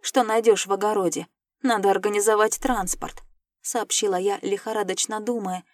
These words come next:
как именно буду это делать. Радостная девушка убежала и через пару минут вкатила в дом овощ величиной с хороший таз.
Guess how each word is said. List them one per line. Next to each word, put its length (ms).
как 220
именно 340
буду 300
это 240
делать. 480
Радостная 540
девушка 500
убежала 640
и 120
через 320
пару 280
минут 320
вкатила 460
в 80
дом 260
овощ 460
величиной 600
с 60
хороший 460
таз. 440